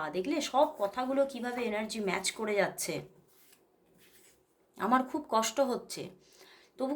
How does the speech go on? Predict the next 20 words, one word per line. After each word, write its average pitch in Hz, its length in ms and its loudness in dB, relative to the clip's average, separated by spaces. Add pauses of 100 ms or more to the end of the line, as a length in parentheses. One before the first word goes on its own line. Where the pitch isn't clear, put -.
(120)
কথা 214 200 2 (100)
বলবো 185 300 0
না, 135 60 -4 (120)
কারণ 247 180 2 (100)
তাহলে 247 320 2
এই 285 60 0 (100)
কষ্ট 240 220 0 (180)
আরও 254 140 8 (100)
বাড়বে, 147 300 -4 (680)
ভালোবাসার 320 640 6
আগুন 262 240 2 (260)
আরও 247 160 2 (100)
বাড়বে, 143 300 -6 (420)
সেটা 240 220 -6 (100)
সহ্য 226 240 -6 (140)
করা 254 220 6
আরও 208 120 0 (140)
কঠিন। 185 440 -4 (500)
হুম, 208 500 2 (1900)
আমি 226 200 2